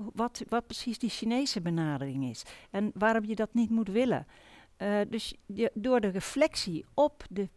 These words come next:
disciplineringsmechanismes die je overal nergens in die samenleving ziet ontstaan, bouw je feitelijk, eh, krachten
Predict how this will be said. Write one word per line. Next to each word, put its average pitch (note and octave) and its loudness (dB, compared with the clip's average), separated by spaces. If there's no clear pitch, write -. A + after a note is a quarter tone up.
disciplineringsmechanismes A#3+ -4
die F#3+ 0
je E3+ 2
overal F#3+ 2
nergens E3+ -2
in G3+ 0
die F3+ 0
samenleving D#3 -2
ziet E3 -8
ontstaan, G#3+ -2
bouw G3+ 8
je G#3+ 4
feitelijk, A3 2
eh, F#3 -10
krachten A#3+ 0